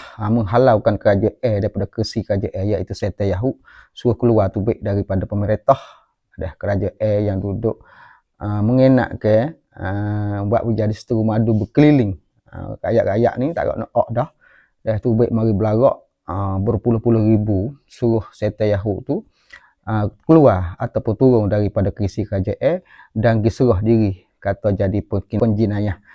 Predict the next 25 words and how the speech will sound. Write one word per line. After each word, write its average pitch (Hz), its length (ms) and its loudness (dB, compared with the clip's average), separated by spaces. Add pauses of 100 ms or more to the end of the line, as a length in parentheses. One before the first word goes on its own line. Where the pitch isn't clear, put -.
(320)
yang, 110 240 2 (1040)
ah, 101 720 -4
duk 113 160 -2
membunuh 131 500 2
keakan 101 460 0
orang 101 340 0
yang 92 60 -6
tidak 92 240 -6
ada - 100 -8
kesalahan 95 400 -6
dalam 95 240 -4
Gaza. 92 220 -6 (100)
Maka 107 480 0 (140)
pihak 98 340 -2 (400)
daripada 104 560 0
rakyat 104 220 -2
setengah-setengah 98 560 -8
tu 123 100 -4
tak 85 140 -4
nampak - 420 -8
ataupun, 113 720 -6 (480)
ah, 101 160 -4
tak, - 260 -2 (240)
tak - 160 -4
turutlah, 139 440 4